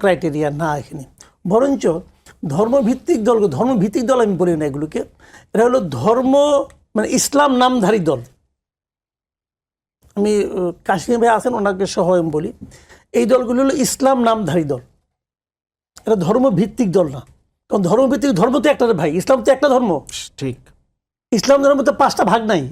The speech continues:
Speaker 1: আছে?
Speaker 2: নাই।
Speaker 1: নাই তো। সারা দুনিয়ার জন্য ইসলাম একটা। এই ইসলামের ব্যাখ্যা এক একজন এক একভাবে করতেছেন।
Speaker 2: সাধারণ মানুষ বিভ্রান্ত।
Speaker 1: এবং বিভ্রান্ত করে আমি যাই না, ওই আলোচনায় আমি যাবো না, এটা অনেক বড়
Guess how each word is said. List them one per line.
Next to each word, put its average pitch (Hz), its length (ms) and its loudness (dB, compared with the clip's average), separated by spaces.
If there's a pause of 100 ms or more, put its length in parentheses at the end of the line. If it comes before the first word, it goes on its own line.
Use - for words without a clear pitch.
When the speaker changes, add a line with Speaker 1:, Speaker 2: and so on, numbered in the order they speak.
Speaker 1:
আছে? 277 180 2 (480)
Speaker 2:
নাই। 107 180 -6
Speaker 1:
নাই 277 120 4 (100)
তো। 175 80 0 (580)
সারা 262 160 4 (100)
দুনিয়ার 285 300 2
জন্য 277 140 2 (100)
ইসলাম 247 280 0
একটা। 170 160 -4 (1120)
এই 262 80 2 (100)
ইসলামের 277 480 0 (500)
ব্যাখ্যা 262 500 0 (280)
এক - 80 -6 (100)
একজন 269 220 -2 (160)
এক - 140 -8
একভাবে 190 340 0
করতেছেন। - 380 -8 (720)
Speaker 2:
সাধারণ 147 340 0
মানুষ 131 120 -4 (100)
বিভ্রান্ত। 113 340 -8 (360)
Speaker 1:
এবং 262 140 4 (200)
বিভ্রান্ত 294 320 0
করে 311 180 2
আমি 247 120 -2
যাই 196 140 2
না, 175 100 0
ওই 202 100 4
আলোচনায় 202 280 0
আমি 165 120 -2
যাবো 151 220 0
না, 190 60 0 (340)
এটা - 160 0
অনেক 196 140 2 (120)
বড় 196 120 4